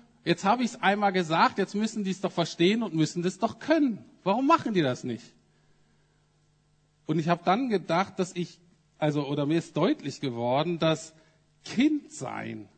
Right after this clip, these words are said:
bedeutet per Definition lernender zu sein, wachsender zu sein. Dass praktisch deren Grundidentität ist, nicht können,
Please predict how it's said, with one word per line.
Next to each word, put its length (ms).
bedeutet 720
per 320
Definition 920
lernender 760
zu 160
sein, 400
wachsender 640
zu 180
sein. 240
Dass 120
praktisch 380
deren 340
Grundidentität 1300
ist, 260
nicht 440
können, 460